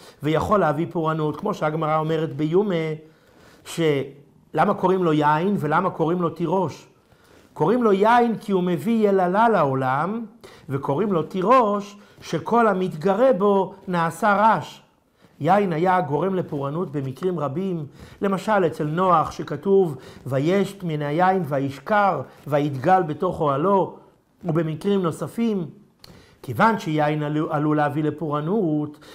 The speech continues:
ממילא השילוב בין יין למזל מאדים הוא לא טוב, הוא לא רצוי.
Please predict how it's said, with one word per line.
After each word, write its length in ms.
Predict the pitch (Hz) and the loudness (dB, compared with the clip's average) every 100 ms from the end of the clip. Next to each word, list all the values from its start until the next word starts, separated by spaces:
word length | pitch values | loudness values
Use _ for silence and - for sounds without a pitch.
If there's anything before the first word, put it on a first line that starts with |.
| - | -8
ממילא 460 | 156 151 190 240 180 151 147 143 - | -4 0 2 2 2 2 0 -2 -4
השילוב 600 | 160 - 165 208 269 156 | -4 -2 2 4 4 2
בין 160 | 170 | 2
יין 360 | 165 220 240 202 | 4 4 4 4
למזל 440 | 175 170 147 226 | 0 0 2 2
מאדים 420 | 226 226 220 294 247 | 4 2 2 0 2
הוא 100 | 240 | 4
לא 140 | 247 | 4
טוב, 420 | 247 247 240 - - _ - | 4 4 4 -2 -18 _ -2
הוא 100 | 185 | 2
לא 160 | 226 | 4
רצוי. 420 | 226 220 262 262 | 2 0 -2 -2